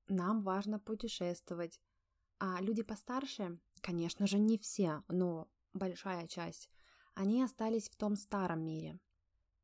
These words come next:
И это не значит, что одни за Путина, другие против Путина.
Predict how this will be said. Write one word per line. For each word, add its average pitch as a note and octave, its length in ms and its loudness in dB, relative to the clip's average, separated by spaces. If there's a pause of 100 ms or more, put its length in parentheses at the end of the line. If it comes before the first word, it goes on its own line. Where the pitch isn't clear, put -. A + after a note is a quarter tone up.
(140)
И A3 100 4
это G#3+ 200 4
не A3 120 6
значит, A3+ 420 4
что F3 340 -2 (260)
одни F#3+ 380 8
за A3 120 4
Путина, A#3 600 2
другие E3+ 380 0
против - 340 12
Путина. A3 540 -2